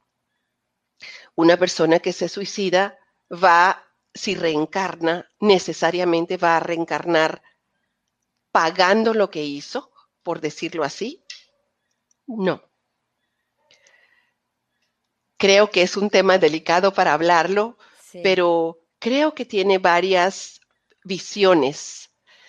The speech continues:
Speaker 1: porque nos educaron diciéndonos, "El que se suicida se va a quedar en el infierno no sé
Speaker 2: Sí.
Speaker 1: cuánto tiempo eterno", y
Speaker 2: Pagando.
Speaker 1: fue,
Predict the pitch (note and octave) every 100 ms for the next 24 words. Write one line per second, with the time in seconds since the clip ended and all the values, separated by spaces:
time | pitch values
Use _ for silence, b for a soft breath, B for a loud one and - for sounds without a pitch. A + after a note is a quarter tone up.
0 | b - F#3+ F#3+ F3+ F#3 F#3+ E3+ F3 F3
1 | F#3 F#3 G#3 A3 G#3 F3 F#3 - - G#3+
2 | F#3+ F3 F3+ F#3 F#3+ - F3+ E3 D#3+ D3+
3 | D3 - D3+ C#3 - D4+ D#4+ E4 E4 -
4 | _ - F3 D#3 A3 A3+ F3 F3 F#3 F3+
5 | E3 D#3 D3+ - - A#3 B3 A3+ G3+ F3
6 | F3+ F3+ F#3 F3 F3 F#3+ F#3 E3+ E3 G3+
7 | G3+ G#3+ G#3 G3 F3+ F3 G#3 C4+ C#4 D4
8 | D4 D#4 B B B B B B _ A3
9 | G#3+ G3+ G#3 G#3 A#3 A#3 G#3+ A#3+ B3 B3